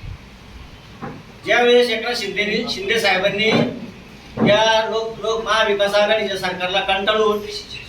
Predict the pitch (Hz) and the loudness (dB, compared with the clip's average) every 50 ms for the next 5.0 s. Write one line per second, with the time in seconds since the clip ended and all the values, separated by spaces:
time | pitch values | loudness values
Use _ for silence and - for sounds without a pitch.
0 | - - 1077 1077 - - - - - - - - - - - - - - - 220 | -16 -12 -10 -8 -8 -8 -10 -14 -16 -20 -20 -20 -18 -16 -12 -10 -4 0 2 4
1 | 226 226 226 - 202 208 208 214 208 208 214 220 214 208 214 220 214 214 196 185 | 4 4 4 2 0 -2 -2 0 0 2 2 2 2 2 2 0 0 0 0 -2
2 | - - 208 196 190 190 226 254 254 254 214 196 185 185 185 185 196 190 202 196 | 0 0 0 2 2 2 2 2 2 2 2 2 0 0 -2 -2 -2 -2 -2 -2
3 | 202 202 202 202 226 226 214 220 220 214 - 202 208 202 202 202 202 202 202 185 | -2 -2 0 0 0 0 0 0 0 -2 -2 -4 -2 0 0 0 0 -2 -4 -4
4 | 185 180 202 208 185 202 214 214 269 269 269 262 240 - 151 151 151 143 - | -4 -4 -4 -2 -2 -2 -2 0 0 0 2 4 2 2 2 0 -4 -6 -8